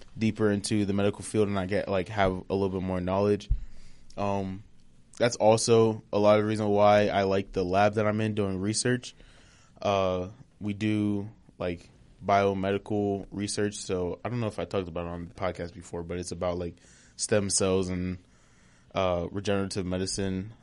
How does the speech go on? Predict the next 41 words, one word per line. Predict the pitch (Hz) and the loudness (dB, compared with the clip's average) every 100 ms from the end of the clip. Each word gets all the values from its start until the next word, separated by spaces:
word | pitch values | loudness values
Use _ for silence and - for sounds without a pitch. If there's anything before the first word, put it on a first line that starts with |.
| _ | _
and | 101 92 | -4 -4
specifically | - 95 - 101 - 92 | -6 -6 -4 -4 -4 -4
looking | 92 - 90 | -2 -4 -4
at | 87 - | -4 -6
the | |
spine. | - - 98 101 107 110 - - - - | -10 -2 0 0 0 -6 -14 -20 -20 -16
So | - | -2
that's | 98 101 | -2 0
really | 107 104 | -2 -4
cool. | 101 104 95 | -2 -2 0
And | 87 | 0
last | 90 - | 0 0
year | 95 | -2
I | 90 | -2
learned | 92 90 | -2 -4
a | |
lot. | 90 92 90 - | 0 2 0 -2
It | 95 | -4
was | 95 90 | -4 -4
a | |
good | 85 92 | -4 -6
experience | 90 - 92 90 87 | -6 -8 -6 -6 -6
doing | 92 90 87 | -6 -4 -4
that | 90 90 | -4 -4
and | 90 87 87 - | -6 -8 -10 -8
going | 98 92 90 | -4 -4 -4
to | |
the | 90 | -6
little | 87 90 87 | -4 -4 -6
conference | - 95 92 98 98 | -6 -8 -6 -8 -4
that | 92 | -4
we | 95 | -4
have. | 98 95 95 - _ - _ _ _ _ _ _ _ _ | -2 -4 -4 -10 _ -20 _ _ _ _ _ _ _ _
Um, | 95 98 92 90 90 - _ | -6 -4 -6 -10 -12 -18 _
so | - 98 | -12 -8
that's | 87 87 - - - - - - - - - | -6 -6 -10 -12 -18 -18 -18 -20 -20 -20 -20
school, | - 113 113 107 104 - - - - | -10 -4 -2 0 -4 -8 -16 -16 -6
E | 107 | -4
M | 104 | -2
S, | 101 101 - - - - - - - | -2 -2 -4 -8 -14 -20 -20 -20 -4
research, | 104 101 104 98 - - | -2 0 0 -2 -4 -16